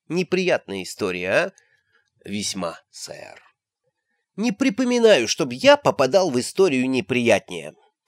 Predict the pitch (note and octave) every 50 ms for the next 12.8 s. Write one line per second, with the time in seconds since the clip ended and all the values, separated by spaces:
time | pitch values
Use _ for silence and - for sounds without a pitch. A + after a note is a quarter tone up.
0 | _ _ - A3+ A3 F#3+ C#3+ B2+ B2 C3+ G#3 - E3+ F#3+ A3+ D#4+ E4+ - - -
1 | - F2+ - _ _ - - - - G#3+ A#3 B3+ B3 G#3 - - C#3 B2 C3 C3
2 | C3 A2+ G2 G2 F#2+ F#2 F#2+ F2+ _ _ _ _ _ _ _ _ _ _ _ _
3 | _ _ _ _ _ - - F2+ F#2 F#2 F#2 F2 - - - F2 D#2+ - - A2
4 | B2 C3+ B2+ B2+ B2+ B2 A#2+ A#2 A2 A#2 A#2 G#2+ G2+ A2 G#2 F#2+ F#2+ G#2 F#2+ -
5 | - - _ _ F2 F#2 G2 G2 F#2+ - - - F#2 F#2 F#2 - - G#2+ A#2 A2+
6 | G2+ F#2 D#2+ - - - - - - - - - - - - - G2 F#2+ F2+ F2
7 | E2 - _ _ _ _ _ _ _ _ _ _ _ _ _ _ _ _ _ -
8 | F3 E3+ D#3 C3 A2 A#2+ C3 A#2 A2 G#2 G#2 - _ _ _ _ _ _ - C#4+
9 | A3 - - C#4 C#4+ C#4 - B3 - - F3+ C#3+ - E3+ D#3+ C3 D3+ F#3 E3+ D3+
10 | E3+ F3+ - D#3 - - A#2+ A#2 A#2 A2+ A2+ A#2 G#2+ G2+ G2+ G2+ - - _ _
11 | _ _ _ _ _ - C3+ D#3+ F#3+ F3+ - G3+ F#3 C#3+ - - B2+ B2 A#2 A#2
12 | B2+ C#3 B2+ B2+ A#2+ C3 - - - A#2 F#2+ - - - - -